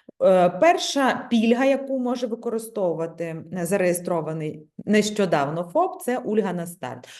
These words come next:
Ульга на старт — це пільга, що надається на початку діяльності, е, полягає на тому, що сплачує підприємець виключно складку здоровотну, тобто тільки медицину. А,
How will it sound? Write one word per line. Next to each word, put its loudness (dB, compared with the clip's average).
Ульга 6
на 4
старт — 0
це 2
пільга, 0
що -4
надається -2
на -2
початку -6
діяльності, -2
е, 2
полягає 2
на -2
тому, -2
що -6
сплачує -6
підприємець -6
виключно -8
складку -2
здоровотну, -2
тобто -6
тільки -6
медицину. -4
А, -2